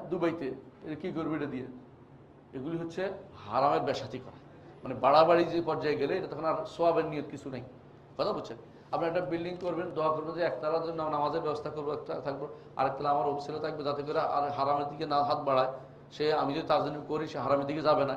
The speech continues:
এরকম ছেলে। কিন্তু আপনার ছেলে আপনি জানেন যে শয়তান, তার জন্য আমার বিল্ডিং করে দিচ্ছেন, আপনি গুনার মধ্যে লিপ্ত করছেন, গুনার মধ্যে ইনভেস্ট করছেন আপনি আরো বেশি করে। কথা বুঝছেন কিনা? আপনি গুনার মধ্যে ইনভেস্ট করছেন। যেই সন্তান আগে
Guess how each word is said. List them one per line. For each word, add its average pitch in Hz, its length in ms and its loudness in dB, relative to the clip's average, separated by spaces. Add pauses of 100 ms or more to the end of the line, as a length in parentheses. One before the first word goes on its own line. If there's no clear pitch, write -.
এরকম 139 280 -4
ছেলে। 143 180 -2 (260)
কিন্তু 147 240 -2
আপনার 151 240 0
ছেলে 175 200 2
আপনি 160 220 -2
জানেন 143 240 2
যে 170 120 -2
শয়তান, 147 260 0 (400)
তার 160 160 2
জন্য 151 160 -4
আমার 156 140 2
বিল্ডিং 151 260 -6
করে 156 160 0
দিচ্ছেন, - 260 -12
আপনি 151 100 -6 (120)
গুনার 170 220 0
মধ্যে 165 140 -2 (200)
লিপ্ত 165 180 -8 (100)
করছেন, 131 240 -6 (340)
গুনার 175 260 2
মধ্যে 190 220 2 (500)
ইনভেস্ট 170 320 -2
করছেন 143 280 -6
আপনি 127 100 -6 (100)
আরো 123 160 2
বেশি 127 180 -6
করে। 113 120 -10 (220)
কথা 143 180 0
বুঝছেন 170 240 -2
কিনা? 143 140 0 (460)
আপনি 147 180 -6
গুনার 180 200 2
মধ্যে 170 200 2
ইনভেস্ট 147 260 -4
করছেন। 120 220 -10 (400)
যেই 165 160 4 (100)
সন্তান 165 300 2 (140)
আগে 151 120 -2